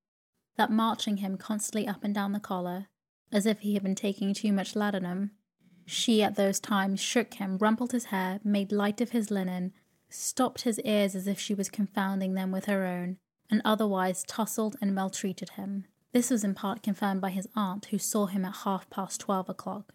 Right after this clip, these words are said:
soon after his release, and confirmed that he was then as red as I was. The mild Mister Chillip could not possibly bear malice at such time,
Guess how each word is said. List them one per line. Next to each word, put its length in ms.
soon 420
after 300
his 220
release, 560
and 140
confirmed 480
that 220
he 140
was 180
then 300
as 200
red 220
as 100
I 180
was. 460
The 60
mild 480
Mister 240
Chillip 340
could 200
not 180
possibly 460
bear 240
malice 480
at 80
such 260
time, 400